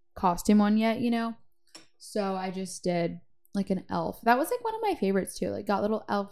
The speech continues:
ears, did a little pixie thing, makeup, had little wings. That was, like, really fun, actually. Yeah, I am looking forward towards, like, wait,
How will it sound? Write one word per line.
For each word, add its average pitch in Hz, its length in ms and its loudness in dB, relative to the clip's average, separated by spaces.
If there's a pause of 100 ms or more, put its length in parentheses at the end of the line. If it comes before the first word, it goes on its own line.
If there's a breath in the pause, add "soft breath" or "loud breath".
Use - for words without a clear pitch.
ears, 190 800 -4 (320)
did 214 140 -6
a 208 40 -4
little 208 180 -4
pixie 208 760 -8
thing, 208 340 -2
makeup, 202 580 -2 (280)
had 226 160 0
little 214 160 2
wings. 208 460 -2
That 233 80 4
was, 277 100 2
like, 359 120 -6
really 220 160 2
fun, - 220 -4
actually. 208 440 -6 (440)
Yeah, 208 160 10
I 185 80 8
am 208 260 6
looking 202 380 0 (140)
forward 180 580 4
towards, 175 400 2
like, 160 540 -4 (240)
wait, 185 320 -2